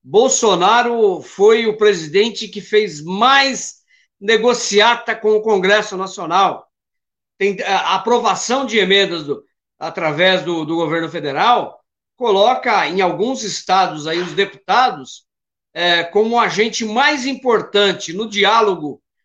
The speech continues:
com as prefeituras do que o próprio governo do estado. Olha que loucura,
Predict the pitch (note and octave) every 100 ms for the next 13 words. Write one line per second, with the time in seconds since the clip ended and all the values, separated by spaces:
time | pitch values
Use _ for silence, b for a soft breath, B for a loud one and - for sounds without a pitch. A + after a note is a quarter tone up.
0 | _ - B3 C4 C4 A3+ A3 F3+ - A3
1 | C4+ B3+ A3 - C4+ - A#3 C#4 C#4+ C#4
2 | B3+ C#4+ D4+ C#4+ - B3 D4+ C#4 C3+ _
3 | _ _ _ _ - A3 D4 - C4 B3
4 | D4+ D#4 - A#3+ D4+ D4+ G3+ D3+ -